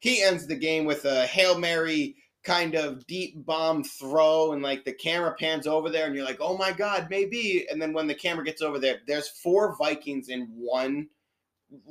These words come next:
Lion, and there was nobody close. So it was just, like, one of those, you could put a funny sound effect to it where it's like,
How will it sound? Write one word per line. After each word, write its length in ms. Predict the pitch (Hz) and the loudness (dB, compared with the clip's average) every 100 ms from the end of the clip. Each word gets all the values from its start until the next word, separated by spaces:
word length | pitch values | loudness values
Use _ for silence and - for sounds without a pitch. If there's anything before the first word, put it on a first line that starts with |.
| 147 135 | -18 -14
Lion, 760 | 143 143 123 139 147 151 165 160 | -6 0 2 4 2 0 -4 -2
and 180 | 147 | 0
there 140 | 151 143 | 2 2
was 260 | 131 - _ | 0 -4 _
nobody 560 | 139 160 180 165 135 123 | -6 0 4 4 2 -4
close. 380 | - - - - | -8 -20 -20 -10
So 240 | - 165 | -2 0
it 40 | 165 | 0
was 120 | 170 | 0
just, 240 | 190 190 | -2 0
like, 180 | 170 160 | -2 0
one 140 | 170 | 0
of 60 | 175 | 0
those, 320 | 160 151 - - - - - _ 139 | 0 -4 -8 -18 -20 -20 -20 _ -14
you 220 | 143 170 | -10 -4
could 140 | 190 | -2
put 140 | 180 156 | 0 0
a 60 | |
funny 320 | 147 160 151 143 | 2 2 2 2
sound 320 | 143 135 123 | 2 2 0
effect 340 | - 120 - | -2 -4 -2
to 180 | 135 123 | 0 0
it 60 | 120 | 2
where 180 | 120 | 2
it's 140 | 117 - | 2 0
like, 160 | 117 | -2